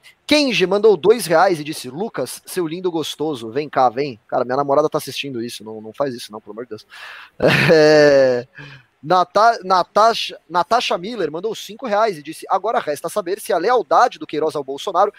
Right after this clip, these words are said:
é maior do que a necessidade de se salvar e salvar a própria família.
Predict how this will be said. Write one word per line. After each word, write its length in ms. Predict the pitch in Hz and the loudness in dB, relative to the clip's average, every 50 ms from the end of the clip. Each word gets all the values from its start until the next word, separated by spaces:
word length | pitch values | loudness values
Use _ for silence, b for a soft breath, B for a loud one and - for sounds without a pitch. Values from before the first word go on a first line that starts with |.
| b b b b | b b b b
é 80 | - | -2
maior 440 | 254 269 262 214 175 180 202 240 240 | 2 2 2 4 4 4 4 4 2
do 100 | 196 208 | 0 -4
que 100 | - 220 | -2 -2
a 40 | 208 | 0
necessidade 640 | 202 196 - - 202 - - 160 - 165 190 196 175 | 0 -2 -4 -6 -10 -10 -8 -2 2 2 2 2 0
de 100 | 180 190 | -6 -16
se 100 | - - | -14 -8
salvar 480 | - - 185 156 135 151 151 165 175 - - | -2 -2 -2 0 0 0 2 2 2 0 -4
e 40 | 202 | -12
salvar 420 | - - 196 165 143 151 160 175 | -8 -6 -4 -4 -2 -2 -2 -2
a 60 | 165 | -2
própria 380 | - - 156 147 156 - 165 160 | -4 -4 -6 -6 -4 -4 -6 -8
família. 640 | - - 196 180 151 147 156 160 151 131 120 107 | -4 -2 -4 -4 -4 -8 -14 -14 -10 -10 -10 -10